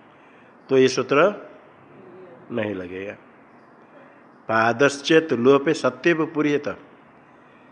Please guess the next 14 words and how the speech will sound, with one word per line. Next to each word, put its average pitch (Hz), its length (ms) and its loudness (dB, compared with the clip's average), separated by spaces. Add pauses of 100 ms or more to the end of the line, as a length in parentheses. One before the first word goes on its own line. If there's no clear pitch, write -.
(160)
यदि 113 300 -2
पाद 123 520 2 (600)
पूर्ण 127 520 0
लोप 127 280 0
होने 135 240 2
पर 127 280 0
ही 156 200 0
होगा, 139 340 2 (920)
लोपे 120 400 0
सत्यव, 156 580 0
लोप 127 360 0
होने 123 280 0
पर 127 220 0
ही 139 500 0